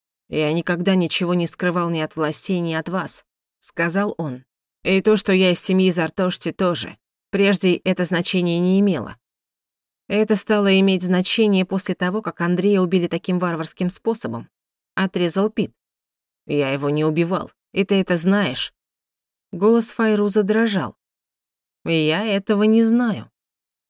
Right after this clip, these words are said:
Секретарь опустил голову так низко, словно ему было нестерпимо смотреть в глаза этому наглому юнцу. «Значит,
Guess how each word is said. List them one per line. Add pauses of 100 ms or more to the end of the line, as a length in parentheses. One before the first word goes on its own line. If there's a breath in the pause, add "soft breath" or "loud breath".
Секретарь
опустил
голову
так
низко,
словно
ему
было
нестерпимо
смотреть
в
глаза
этому
наглому
юнцу. (640)
«Значит,